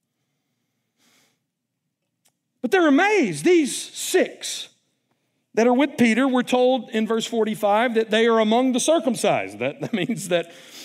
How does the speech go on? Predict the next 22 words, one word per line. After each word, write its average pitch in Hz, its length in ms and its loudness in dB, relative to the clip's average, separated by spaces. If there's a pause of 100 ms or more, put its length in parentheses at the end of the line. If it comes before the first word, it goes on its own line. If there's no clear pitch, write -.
(140)
they 196 300 2
are 190 540 2 (100)
Jewish. 254 600 -2 (400)
They 208 240 0
were, 190 560 0 (480)
uh, 151 640 -2
around 196 300 -2
their 190 180 -2
eighth 208 320 -4
day, 202 280 0
they 196 200 0
were, 180 280 0
if 147 100 -10
they 185 140 0
were 170 120 0
males, 190 520 0
they 185 180 0
were, 165 440 0 (420)
uh, 135 200 -6
circumcised 254 1000 0
as 190 360 -2
a 175 400 -2